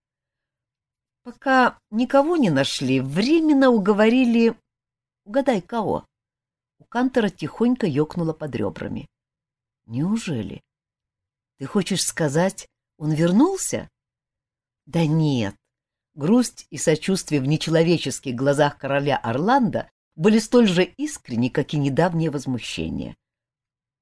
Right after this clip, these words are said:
Твой отец не возвращался. Я другого товарища имею в виду. Ты его тоже очень хорошо знаешь. Помнится, даже обещал по шее настучать за художество в «Лунном драконе». «Казак?»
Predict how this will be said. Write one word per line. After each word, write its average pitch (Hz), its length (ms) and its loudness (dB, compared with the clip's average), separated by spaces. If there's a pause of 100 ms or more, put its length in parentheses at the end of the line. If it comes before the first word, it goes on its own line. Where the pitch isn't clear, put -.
Твой 294 200 2
отец 262 340 0
не 226 80 2
возвращался. - 920 -6 (640)
Я 294 100 -2
другого 311 440 4
товарища 120 560 0
имею 117 340 0
в - 20 -6
виду. 110 380 -4 (500)
Ты 370 60 -10
его 440 140 0
тоже 453 300 6
очень 156 260 4
хорошо 147 420 2
знаешь. 120 520 -2 (420)
Помнится, 311 800 4
даже 262 360 4
обещал 269 560 4
по 277 160 4
шее 392 380 0
настучать 139 720 0 (160)
за 131 160 0
художество 143 640 2
в 143 80 -4
«Лунном 135 340 2
драконе». 131 640 -2 (960)
«Казак?» 104 840 -6